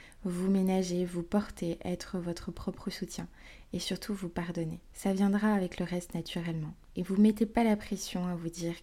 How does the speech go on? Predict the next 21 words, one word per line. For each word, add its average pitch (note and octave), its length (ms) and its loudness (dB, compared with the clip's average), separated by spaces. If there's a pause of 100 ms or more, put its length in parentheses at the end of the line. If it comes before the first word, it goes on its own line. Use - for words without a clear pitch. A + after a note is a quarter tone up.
que F#3+ 80 -2
c'est F3 220 -2
un E3+ 60 2
travail, E3+ 640 0
euh, D#3+ 100 -2 (100)
dur G3+ 360 4
et F#3 120 2
acharné. F3 600 0 (420)
Oui, G3+ 500 4
vous F3+ 200 0
allez F3+ 180 2
peut-être F3 340 -4
passer F3 280 -4
par E3+ 160 -4
des E3 120 -2
phases F3+ 520 -2
de F3 80 0
haut E3 160 -2
et D#3+ 160 -2
de D#3+ 100 -2
bas E3 320 -2